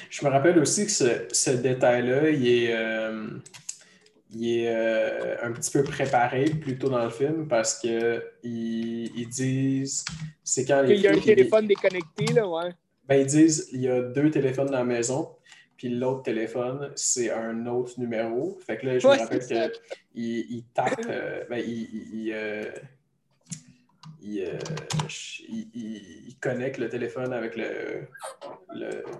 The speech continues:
Speaker 1: ou comme
Speaker 2: Le
Speaker 1: ils
Speaker 2: micro,
Speaker 1: vérifient.
Speaker 2: genre, ouais.
Speaker 1: Ouais, je sais pas, mais ils veulent écouter ce téléphone-là, puis après, pour pouvoir savoir qu'ils viennent de où, les appels. Fait que là, tu te dis, « Ah, ben, c'est sûr que ça va être ça, là, le tueur, il est dans la maison, puis dans le fond, c'est l'autre numéro, là. »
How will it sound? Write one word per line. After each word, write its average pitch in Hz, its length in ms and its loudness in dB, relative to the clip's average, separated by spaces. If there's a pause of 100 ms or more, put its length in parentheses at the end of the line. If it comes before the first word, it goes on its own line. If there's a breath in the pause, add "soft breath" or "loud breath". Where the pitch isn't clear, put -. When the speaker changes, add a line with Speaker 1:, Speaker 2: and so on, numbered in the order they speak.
(400)
Speaker 1:
ou 123 100 -4
comme 135 160 0
Speaker 2:
Le 127 60 -4 (100)
Speaker 1:
ils - 20 6
Speaker 2:
micro, 135 320 4 (140)
Speaker 1:
vérifient. 247 120 4
Speaker 2:
genre, 254 200 -2 (160)
ouais. 220 60 -2 (240)
Speaker 1:
Ouais, 135 240 -2
je 139 80 -4
sais 131 60 -4
pas, 135 120 0
mais 120 140 0
ils 123 120 -2
veulent 131 220 -2
écouter 135 460 -4
ce 143 120 -4
téléphone-là, 123 960 -4
puis 123 180 -6
après, 107 300 -6
pour 120 120 -6
pouvoir 120 460 -6
savoir 117 340 -2
qu'ils 123 100 -6
viennent 117 180 -4
de 117 100 -2
où, 127 80 -4
les 127 220 -2
appels. 123 460 -4 (300 loud breath)
Fait 120 140 -4
que 120 60 -2
là, 135 100 0
tu 131 40 -8 (120)
te 113 120 -10
dis, « 131 280 -4
Ah, 120 180 0
ben, 113 160 -4
c'est 120 180 -2
sûr 123 260 -2
que 120 60 -6
ça 113 120 -4
va 110 100 -4
être - 80 -8
ça, 123 120 -4
là, 120 100 -4
le 117 80 -4
tueur, 113 260 -4
il 117 80 -2
est 117 100 -6
dans 113 100 -4
la 113 60 -4
maison, 113 400 -6
puis 120 100 -6
dans 117 100 -6
le - 60 -8
fond, 123 140 -10
c'est 117 180 -4
l'autre 120 360 -6
numéro, 120 480 -2 (140)
là. » 156 80 -10